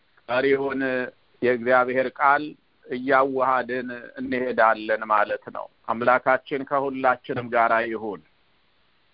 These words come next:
የሰባ ዓመቱ ሽማግሌ ታመው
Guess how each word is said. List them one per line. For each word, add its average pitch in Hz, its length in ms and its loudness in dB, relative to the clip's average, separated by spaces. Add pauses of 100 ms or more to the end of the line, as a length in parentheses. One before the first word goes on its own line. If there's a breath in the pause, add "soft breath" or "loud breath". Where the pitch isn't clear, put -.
(880)
የሰባ 131 640 4 (140)
ዓመቱ 139 360 -2 (300)
ሽማግሌ 131 640 -10 (3000)
ታመው 139 600 0